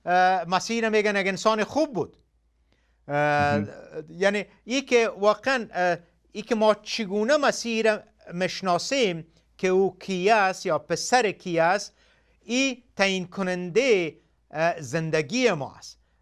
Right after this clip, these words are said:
Speaker 1: اه، و ای، اه، تعیین می‌کند جهت زندگی ما را به اصطلاح،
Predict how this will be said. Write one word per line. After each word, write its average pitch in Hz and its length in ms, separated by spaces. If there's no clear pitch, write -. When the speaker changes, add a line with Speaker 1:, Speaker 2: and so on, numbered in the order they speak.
Speaker 1:
اه، 147 360
و 147 100
ای، 208 320
اه، 190 180
تعیین 254 540
می‌کند 202 460
جهت 190 640
زندگی 151 500
ما 131 140
را 123 80
به 113 120
اصطلاح، 98 360